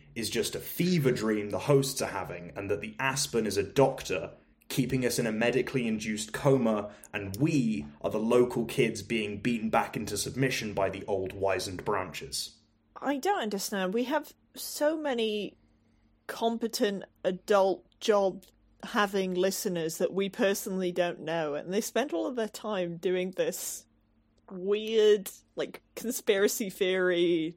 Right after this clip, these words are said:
Speaker 2: nonsense. Like, you have jobs, you are adults, you have lives.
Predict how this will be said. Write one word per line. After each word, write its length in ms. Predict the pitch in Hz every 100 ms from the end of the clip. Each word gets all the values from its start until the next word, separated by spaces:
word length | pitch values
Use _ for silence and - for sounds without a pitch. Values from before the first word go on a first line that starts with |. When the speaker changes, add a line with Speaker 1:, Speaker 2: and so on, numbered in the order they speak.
| -
Speaker 2:
nonsense. 880 | 180 175 175 - 50 - - - - _ _ _ _ _ -
Like, 400 | 233 202 - -
you 300 | 220 262 254
have 380 | 240 262 247 254
jobs, 520 | 254 240 220 180 -
you 140 | 220
are 180 | 220 220
adults, 680 | 214 220 208 180 - - -
you 120 | 214
have 200 | 214 202
lives. 720 | 208 196 175 151 - - -